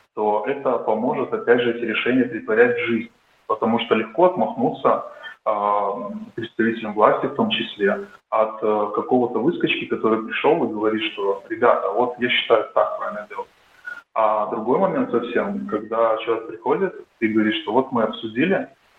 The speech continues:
а, нас в пользу, а, мы, скажем, получили, а, какую-то реакцию от,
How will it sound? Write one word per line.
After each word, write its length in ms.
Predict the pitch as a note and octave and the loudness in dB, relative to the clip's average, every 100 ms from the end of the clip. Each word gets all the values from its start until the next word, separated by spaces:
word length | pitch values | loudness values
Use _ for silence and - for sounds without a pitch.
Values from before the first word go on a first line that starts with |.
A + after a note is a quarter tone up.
| _ _ G#2+ | _ _ -2
а, 400 | G#2 G2+ - - - | 0 0 -2 -4 0
нас 180 | C#3 - | 0 0
в 80 | |
пользу, 460 | A2 A2 - - - - _ _ _ _ | 0 2 0 -6 -10 -16 _ _ _ _
а, 540 | A2 G#2+ G#2+ G#2+ G#2 G#2 | -2 0 2 0 -2 -2
мы, 480 | A#2 A2+ G2+ - - - - | 0 0 0 -6 -12 -18 0
скажем, 480 | A2+ G#2+ G#2 - - | 2 4 0 -8 -2
получили, 680 | A#2 A2+ - - B2 G#2 - - _ _ _ _ _ - | 0 2 0 0 -2 -2 -6 -10 _ _ _ _ _ -4
а, 500 | G#2+ G2+ G2+ - - | 0 2 0 -4 -2
какую-то 360 | A#2 B2 A2+ A2 | -2 0 -2 0
реакцию 500 | A#2+ A#2 - A2 - | 0 0 -2 -6 0
от, 420 | B2 A#2 A#2+ - | 2 2 -2 -10